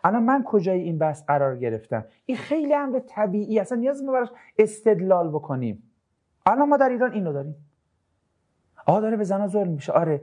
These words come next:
چرا؟ چون شما یه جوری از زنها حمایت می‌کنی که داری مردا رو تحریک می‌کنی. گیر سوم،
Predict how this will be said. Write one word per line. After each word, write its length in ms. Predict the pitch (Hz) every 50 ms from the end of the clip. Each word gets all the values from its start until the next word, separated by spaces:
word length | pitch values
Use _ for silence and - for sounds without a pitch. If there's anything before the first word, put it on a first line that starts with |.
| - _
چرا؟ 480 | - - 240 240 220 160 120 107 - - _ _ _ _ _ _ _ _
چون 220 | _ - 240 269 247
شما 400 | 214 - - - 196 196 214 240
یه 200 | 220 202 226 214
جوری 380 | 160 151 185 196 208 214 254
از 140 | 269 262 208
زنها 220 | 185 208 202 196 190
حمایت 360 | 185 196 185 185 185 185 165
می‌کنی 280 | 175 170 - 190 190
که 80 | 180 190
داری 160 | 175 190 220
مردا 340 | 214 208 180 175 170 170 202
رو 340 | 214 233 247 247 220 - - _ _ _ _ _ _ _ _ _ _ _ _ _ _ _ -
تحریک 680 | - 185 208 190 156 175 190 226 269 247 - - -
می‌کنی. 580 | 214 202 - - 175 151 143 135 120 104 90 - _ _ _ _ _ _ _ _ _ _ _ _ _ _ _ _ _ _ _ _ _ _ _ - _ _ _ _ _ _ _ _ -
گیر 180 | 240 269 285
سوم، 640 | 262 262 - - 175 147 135 135 151 165 151 127 117